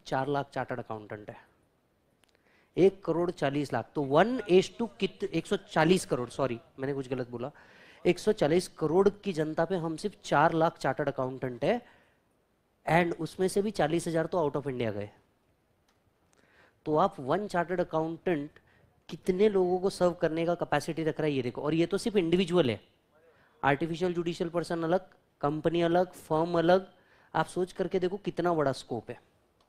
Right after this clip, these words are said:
Yes or no? कितना बड़ा स्कोप है। तो ये जो तुम कर रहे हो ना, इसमें तुम्हारे को मैं ईमानदारी से बताता हूँ, दो बहुत, बहुत बेसिक बातें मैं तुमको बताता हूँ।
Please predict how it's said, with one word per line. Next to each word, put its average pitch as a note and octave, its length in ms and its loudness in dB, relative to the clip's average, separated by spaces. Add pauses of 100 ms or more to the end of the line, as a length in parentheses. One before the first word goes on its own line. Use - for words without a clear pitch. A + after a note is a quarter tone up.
(1000)
Yes D3+ 160 0
or D3+ 120 -2
no? C#3+ 120 -4 (640)
कितना G3 320 2
बड़ा D#3+ 200 4
स्कोप - 360 -8
है। A#2 120 -16 (720)
तो D#4 120 2
ये G#3 240 0
जो D#4+ 100 2
तुम F#4 180 4
कर D4+ 320 8
रहे D4+ 100 10
हो A3+ 140 6
ना, F3 180 -2 (1040)
इसमें D4+ 340 6
तुम्हारे C#4+ 280 6
को D#4 120 2
मैं D4+ 160 6
ईमानदारी B3+ 520 6
से G#3+ 120 4
बताता C3+ 320 2
हूँ, A#2+ 120 -12 (240)
दो B3 380 6
बहुत, F3+ 140 -2 (800)
बहुत A#3+ 100 6
बेसिक F#3 380 6
बातें F#3 220 6
मैं F#3+ 120 0
तुमको D#3+ 240 -4
बताता B2 300 -2
हूँ। A#2+ 80 -14